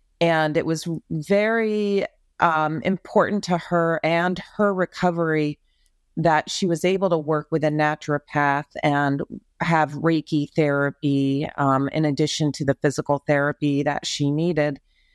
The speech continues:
And I'm so thankful that we have the Center for Integrative Medicine at G W so that we can provide such services. What I would love to see is better insurance coverage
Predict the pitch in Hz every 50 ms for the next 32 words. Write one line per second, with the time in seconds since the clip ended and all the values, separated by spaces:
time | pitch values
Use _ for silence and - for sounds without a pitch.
0 | _ _ _ _ _ _ _ _ _ - 170 165 160 160 160 156 170 - - _
1 | _ - - - 170 180 180 - - 240 220 208 - 208 190 226 240 - 220 185
2 | 160 165 160 156 - - 170 170 - 160 160 165 180 202 - - 190 175 165 160
3 | 156 - - 160 147 143 - - 160 160 147 - 165 160 156 160 147 156 156 151
4 | 151 170 165 - - 170 160 156 156 - - 156 156 170 - - - 185 175 139
5 | 165 156 147 - 156 156 151 151 151 - _ _ _ _ _ _ _ _ _ -
6 | - _ _ _ - - - 185 170 175 165 156 - 151 175 165 - 165 165 151
7 | - 180 165 139 143 151 147 147 147 143 - - - - 156 - - - - -
8 | - 170 170 165 180 170 - - - 139 120 104 127 - - - _ _ _ _
9 | _ _ _ _ _ _ _ _ _ _ _ 165 165 185 170 160 156 156 165 165
10 | 170 185 208 240 240 - 269 240 - - - 165 151 151 151 156 - - - 170
11 | 160 - - 170 - - _ _ _ _ _ 190 190 190 180 170 - - 156 156
12 | - - - 180 190 220 240 220 196 - - - - 180 156 - 147 - 180 170
13 | - - - -